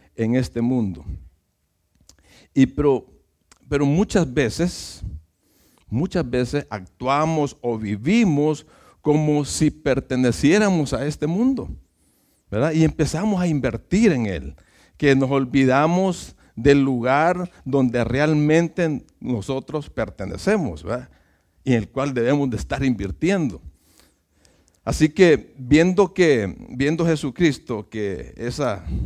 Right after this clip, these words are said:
esa parte que fácilmente podemos caer en la trampa de, de la tiranía de las cosas, eh, materiales, nos invita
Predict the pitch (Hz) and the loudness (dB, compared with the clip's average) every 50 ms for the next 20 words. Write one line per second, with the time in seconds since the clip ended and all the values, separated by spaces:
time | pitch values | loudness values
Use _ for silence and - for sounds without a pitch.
0 | 67 - - - - - - 110 - 139 123 - - 127 120 107 113 - _ - | -6 -8 -12 -16 -16 -12 -10 -8 -6 -6 -8 -8 -8 -8 -8 -8 -10 -10 _ -6
1 | 143 135 131 113 92 98 _ 110 110 104 95 85 82 - - - - 104 104 - | -4 -4 -4 -6 -8 -12 _ -10 -8 -6 -6 -8 -10 -12 -14 -10 -8 -8 -6 -4
2 | - 123 110 101 107 113 - - 127 117 - - 104 101 101 110 123 131 131 127 | -4 -4 -2 -2 -2 -4 -4 -6 -10 -10 -8 -8 -6 -4 -2 -2 0 0 0 -2
3 | 120 104 95 - - - - _ _ _ _ _ _ - 123 123 117 113 120 135 | -2 -4 -6 -10 -14 -20 -20 _ _ _ _ _ _ -2 -2 0 2 4 4 6
4 | 151 165 165 151 147 143 127 123 123 117 107 98 - - 147 151 156 165 160 156 | 6 6 6 6 4 2 2 0 0 0 -2 -4 -4 -4 -2 0 0 0 0 0
5 | 143 - - 147 139 135 - _ - - - _ - - 107 127 123 123 120 120 | -2 -4 -4 -4 -4 -6 -8 _ -20 -20 -20 _ -6 0 2 4 4 4 4 2
6 | 113 110 92 90 87 - - _ _ _ _ _ - 107 127 120 117 117 113 107 | 2 0 -2 -4 -6 -10 -14 _ _ _ _ _ -2 0 0 2 2 2 0 -2
7 | - _ _ _ - 127 123 120 113 113 123 143 160 170 165 160 151 139 131 127 | -4 _ _ _ -2 0 0 0 2 4 4 4 4 4 4 4 2 2 0 0
8 | 120 110 - - - 156 156 151 139 156 151 139 123 - - 131 117 113 92 110 | -2 -2 -6 -8 -4 -2 -2 0 0 2 2 0 0 0 0 0 0 0 0 0
9 | 117 113 110 104 - - 98 107 127 151 165 156 135 131 143 156 160 - - - | 2 2 2 0 -2 -4 -4 -2 0 0 2 2 0 0 -2 -2 -4 -6 -10 -14
10 | - - _ _ _ _ _ _ _ _ _ _ _ _ 120 123 131 127 127 120 | -16 -20 _ _ _ _ _ _ _ _ _ _ _ _ 0 0 2 2 2 2
11 | 110 101 98 104 143 214 226 - _ - 92 85 101 104 - | 0 0 -2 -4 -4 -6 -6 -8 _ -8 -8 -8 -8 -10 -12